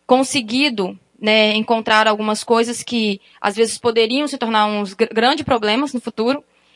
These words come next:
E tenho conseguido, assim, lidar com isso. E tem pessoas, assim, do meu lado me ajudando, que são, assim, eu olho pra elas e vejo exemplo nisso,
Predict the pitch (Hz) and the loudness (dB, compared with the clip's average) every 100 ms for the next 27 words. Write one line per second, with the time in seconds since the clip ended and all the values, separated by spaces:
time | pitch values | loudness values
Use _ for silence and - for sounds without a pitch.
0 | _ _ _ _ 247 254 269 277 277 277 | _ _ _ _ 0 4 4 4 2 -2
1 | 294 247 269 262 269 - 254 233 254 233 | -2 -2 -2 -2 -4 -2 0 0 2 4
2 | 247 269 254 240 247 269 254 - 247 277 | 2 2 2 2 2 -2 -6 -4 -2 2
3 | 269 269 262 262 269 - 269 254 233 233 | 2 2 0 2 2 2 0 0 -2 -4
4 | 247 226 226 226 214 208 214 220 220 208 | -6 -4 0 2 4 2 2 -2 -2 0
5 | 208 208 226 - _ _ 240 233 240 240 | 0 2 -2 -8 _ _ -6 0 2 2
6 | 233 254 226 202 190 170 - _ _ _ | 2 0 0 -2 -4 -10 -16 _ _ _
7 | 226 240 262 269 - 254 240 247 262 247 | 6 6 8 4 4 4 4 2 -2 4
8 | 262 240 240 208 220 208 214 208 185 202 | 4 4 0 0 -2 -2 -6 -8 -10 -16